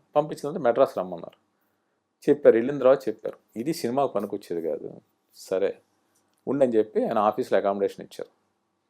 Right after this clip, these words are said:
ఇచ్చి ఆయనతో పాటు అప్పుడు కృష్ణరాజు గారి సినిమా జరుగుతుంది, మా ఇంటి మహారాజాతో, షూటింగ్లు తీసుకెళ్లేవాళ్ళు, తెలుగు సినిమా ప్రీవ్యూలకి స్వయం కృషి,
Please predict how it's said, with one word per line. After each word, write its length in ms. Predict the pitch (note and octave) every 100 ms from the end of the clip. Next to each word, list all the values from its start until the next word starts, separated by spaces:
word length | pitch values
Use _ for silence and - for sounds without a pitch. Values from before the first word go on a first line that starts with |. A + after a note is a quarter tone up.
| _ _
ఇచ్చి 200 | A#2+ C3
ఆయనతో 260 | A#2 A#2 A#2+
పాటు 640 | A2 G#2+ A2 G2+ F#2+ F#2 - _ -
అప్పుడు 180 | - -
కృష్ణరాజు 400 | - - D#3 C3+
గారి 120 | B2
సినిమా 260 | - A#2+ A2
జరుగుతుంది, 400 | G2+ G#2+ G2+ F#2
మా 80 |
ఇంటి 180 | F#2+ F#2+
మహారాజాతో, 540 | F#2 F#2 F#2 E2+ E2 - _ _ _ _ -
షూటింగ్లు 400 | B2 A#2 A2+ G2+
తీసుకెళ్లేవాళ్ళు, 800 | F#2+ - F#2 F2 E2+ E2 - - _ _ _ _ _ _
తెలుగు 180 | B2 B2+
సినిమా 220 | B2 B2+
ప్రీవ్యూలకి 640 | A2 A2 G#2+ G#2 F#2+ - - _ _
స్వయం 360 | - - G#2 A2
కృషి, 520 | G#2 F#2+ - F#2 -